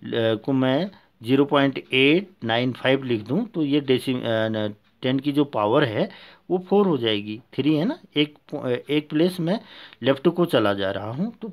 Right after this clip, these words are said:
फ़ोर हो जाएगी। तो फिर उसके बाद ऐड कर लेंगे, वही किया गया है यहाँ पर। सिक्स पॉइंट सिक्स फ़ाइव into ten to the power four,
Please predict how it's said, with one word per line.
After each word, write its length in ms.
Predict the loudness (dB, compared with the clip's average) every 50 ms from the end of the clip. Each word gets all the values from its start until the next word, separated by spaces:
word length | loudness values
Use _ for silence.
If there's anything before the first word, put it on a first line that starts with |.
| -8 0
फ़ोर 200 | 2 2 2 2
हो 100 | 0 -2
जाएगी। 380 | -4 -8 -10 -10 -12 -16 -18 -20 -20 -20 -20 -20 -20 -20 _ _ -6
तो 80 | -6 -4
फिर 220 | -2 0 -2 0
उसके 280 | -2 -4 -4 -2 0 2
बाद 300 | 4 4 2 2 0 0 2
ऐड 180 | 2 2 2
कर 160 | 0 -4 -4 -2
लेंगे, 240 | -4 -8 -6 -4
वही 260 | -2 0 0 0 0 0
किया 260 | 0 0 2 2 2
गया 200 | 0 -2 -4 -4
है 120 | -4 -6
यहाँ 140 | -6 -6 -6
पर। 200 | -6 -6 -6 -6 -8 -16 -20 _ _ -8 -4
सिक्स 160 | -4 -4 -4
पॉइंट 300 | 0 2 2 4 2 2
सिक्स 280 | -2 -2 -4 -4 -4 -4
फ़ाइव 320 | -2 2 4 4 4 2 0 -6 _ _ _ -8
into 220 | -8 -6 -4 -4
ten 240 | 0 2 2 2 2
to 60 | 2
the 140 | 0 0 0 2
power 240 | 2 2 2 2 0 -2 -2
four, 160 | -2 -2 -2